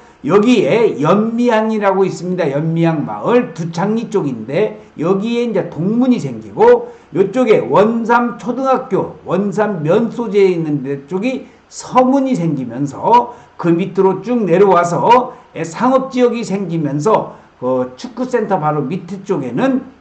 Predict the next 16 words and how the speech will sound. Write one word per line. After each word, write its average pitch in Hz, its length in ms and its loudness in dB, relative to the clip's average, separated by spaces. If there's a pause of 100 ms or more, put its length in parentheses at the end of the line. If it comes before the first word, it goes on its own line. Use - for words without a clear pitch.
(140)
바로 165 300 -6
정문이 226 520 2
들어서고, 117 800 0 (240)
어, 107 120 -16
그 143 80 -12
다음에 151 300 0
맨 170 320 0
밑에에 180 680 2 (260)
각종 151 500 -6
지원시설, 196 1000 0
전력구 147 560 -4
시설이라든지 170 1120 -2 (160)
오폐수 214 580 2
처리 190 240 -2
시설이 160 340 -4
있는 240 400 0